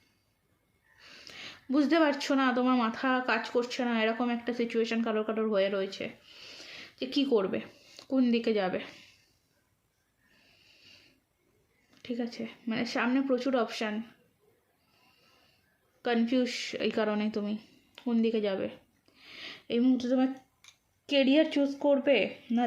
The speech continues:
লাভ লাইফ চুজ করবে, না বাড়ির প্রবলেম সলভ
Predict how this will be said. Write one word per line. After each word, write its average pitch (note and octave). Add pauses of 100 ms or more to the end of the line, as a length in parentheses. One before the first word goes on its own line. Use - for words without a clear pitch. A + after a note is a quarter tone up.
লাভ A3+ (100)
লাইফ B3+ (100)
চুজ C4 (120)
করবে, B3+ (1700)
না A3 (2750)
বাড়ির A#3 (160)
প্রবলেম A#3+ (240)
সলভ C4